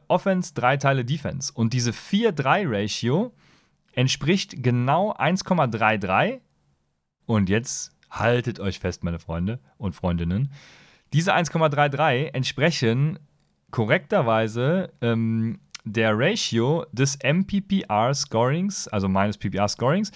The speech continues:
von Offense zu Defense. Das Verhältnis ist nämlich, oder die Ratio ist nämlich immer zwischen eins Komma drei und eins Komma vier. Also wir bilden auch im Verhältnis von Offense zu Defense die reale N F L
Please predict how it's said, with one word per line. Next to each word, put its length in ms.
von 180
Offense 480
zu 120
Defense. 580
Das 480
Verhältnis 720
ist 220
nämlich, 240
oder 100
die 140
Ratio 420
ist 160
nämlich 260
immer 260
zwischen 280
eins 220
Komma 160
drei 260
und 100
eins 160
Komma 160
vier. 380
Also 580
wir 280
bilden 480
auch 260
im 140
Verhältnis 480
von 120
Offense 400
zu 120
Defense 480
die 160
reale 720
N 140
F 320
L 240